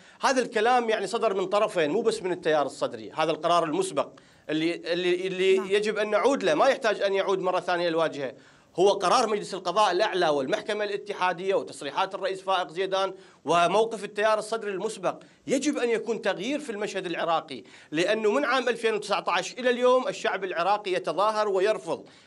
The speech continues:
Speaker 1: إذا بقت الأمور على نصابها وعلى وضعها الحالي، ما الفائدة وما الذي حصل من تظاهرات تشرين إلى اليوم؟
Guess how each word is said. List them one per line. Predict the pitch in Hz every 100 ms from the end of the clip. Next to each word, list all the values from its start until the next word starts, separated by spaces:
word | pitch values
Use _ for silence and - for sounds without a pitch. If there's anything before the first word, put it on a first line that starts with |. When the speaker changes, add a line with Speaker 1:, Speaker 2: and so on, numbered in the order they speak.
| -
Speaker 1:
إذا | 160 165
بقت | 220 247 233 190
الأمور | 151 170 240
على | 156 160 156
نصابها | 151 156 220 202 165 156
وعلى | 147 143 151
وضعها | 208 190 - 180 170
الحالي، | 160 160 202 180 131 - - _
ما | 151
الفائدة | 247 208 240 190 170 151
وما | 185 262
الذي | 247 226 202
حصل | - 185 151 123
من | 175 240 233
تظاهرات | 226 233 226 233 233
تشرين | 233 226 240 247 247
إلى | 214
اليوم؟ | 208 185 185 147 113